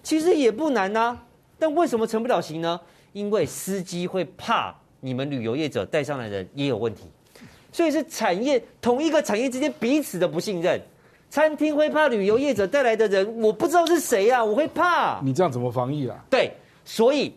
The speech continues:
Speaker 1: 那你听我说。
Speaker 2: 我们常常都是听到不认识、不特定的人啊。
Speaker 1: 对，这就是同一个产业之间的不信任。<clears throat> 再来，地方跟中央彼此也不信任。至于不信任的原因是什么，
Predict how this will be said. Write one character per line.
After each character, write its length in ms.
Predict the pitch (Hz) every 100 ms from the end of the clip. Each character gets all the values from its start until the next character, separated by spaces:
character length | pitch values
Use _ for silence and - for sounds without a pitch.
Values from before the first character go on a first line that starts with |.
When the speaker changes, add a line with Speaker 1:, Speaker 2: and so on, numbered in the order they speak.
| -
Speaker 1:
那 160 | 143 139
你 80 |
听 100 | 123
我 140 | 170 143
说。 80 | 160
Speaker 2:
我 60 |
们 80 | 151
常 120 | 165
常 140 | 170 170
都 100 | 185
是 120 | 180
听 120 | 160
到 140 | 170
不 180 | 160 -
认 160 | 151 175
识、 220 | 135 165
不 140 | 127
特 180 | 135 190
定 140 | 151 190
的 160 | 117
人 260 | 110 110 117
啊。 120 | 120 107 -
Speaker 1:
对， 100 | 359
这 120 | 262
就 160 | 254 240
是 280 | 240 175 - _ _ _ _
同 240 | - 214 294
一 60 |
个 100 | 277
产 220 | - 143
业 160 | 190 196
之 240 | - 208
间 240 | 185 208 196
的 80 | 143
不 120 | 135
信 220 | 156 147
任。 140 | 131 - -
<clears throat> 640 | 240 202 107 - - _ -
再 160 | 311
来， 260 | 180 123 135 - _ - -
地 200 | 311 254
方 320 | 190 190 185 190 - _ _ _
跟 260 | 208 196 190
中 220 | 214 190
央 260 | 180 175 185 _ -
彼 280 | 185 254 285
此 260 | - 160
也 140 | 120 101
不 120 | 113
信 220 | 139 117
任。 180 | 113 80 - - _
至 200 | - 339
于 120 | 254 240
不 260 | 202 220
信 260 | 226 - 285
任 120 | 262
的 80 | 190
原 180 | 160 165
因 140 | 202
是 180 | - 285
什 320 | - - 151
么， 400 | 117 120 160